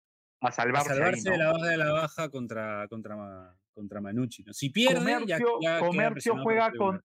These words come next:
Speaker 1: A D T Comercio juega con A D T en Tarma y después ¿con quién juega de local? Cerrando, creo
Speaker 2: Unión,
Speaker 1: que
Speaker 2: no, no,
Speaker 1: contra
Speaker 2: no. Unión Comercio juega con Garcilaso y de ahí cierra con,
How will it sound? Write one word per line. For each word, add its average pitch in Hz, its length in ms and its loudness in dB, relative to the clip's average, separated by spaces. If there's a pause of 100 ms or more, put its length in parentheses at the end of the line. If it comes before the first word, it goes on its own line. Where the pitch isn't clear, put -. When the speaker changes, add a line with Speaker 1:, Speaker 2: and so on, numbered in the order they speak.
Speaker 1:
A 214 160 4
D 220 60 0 (220)
T 226 320 2 (200)
Comercio 185 460 2
juega 185 300 2
con 151 200 2
A 185 120 4
D 190 220 2
T 196 320 0
en 139 180 0
Tarma 208 540 2
y 160 80 -6
después 156 240 0
¿con 190 140 0
quién 180 160 -4
juega 196 220 2
de 185 100 4
local? 123 560 2
Cerrando, 131 480 2
creo 156 220 4
Speaker 2:
Unión, 240 140 4
Speaker 1:
que - 40 -2
Speaker 2:
no, - 80 2
no, 165 120 4
Speaker 1:
contra 123 420 4
Speaker 2:
no. 135 240 0 (100)
Unión 175 460 2
Comercio 233 400 0
juega 220 180 2
con 190 140 -2
Garcilaso 208 840 0
y 147 120 0
de 127 80 0
ahí 156 140 0
cierra 160 440 -2
con, 143 340 -2